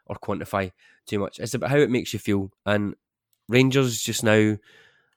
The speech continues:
what's that? Four out of the last five games, we've got one or two goals within the, within the first ten minutes. I, I know you, you spoke about that goal there. That is huge for us because not so much it removes the pressure, but it just gives us that base to then go and play football.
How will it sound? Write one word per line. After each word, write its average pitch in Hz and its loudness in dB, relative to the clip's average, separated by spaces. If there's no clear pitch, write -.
what's - -6
that? 107 2
Four 120 2
out 120 6
of 90 2
the 104 2
last 113 0
five 117 2
games, 123 0
we've 110 -8
got 101 -2
one 113 2
or 104 0
two 113 -2
goals 113 0
within 110 -4
the, 107 -2
within 113 -4
the 104 -2
first - -6
ten 107 -2
minutes. - -4
I, 104 -12
I 107 -6
know 113 -2
you, 110 -2
you 104 -8
spoke - -10
about 104 -4
that 98 -4
goal 104 -4
there. 104 -2
That 120 -2
is 139 -6
huge 117 -4
for 123 -2
us 113 -2
because 104 -6
not 147 6
so 160 4
much 135 4
it 120 0
removes 113 2
the 110 -2
pressure, 113 2
but 113 -2
it 90 0
just - -4
gives 110 2
us 107 -4
that 107 0
base 101 -4
to 104 -6
then 101 -2
go 104 -2
and 95 -8
play 104 0
football. 101 -4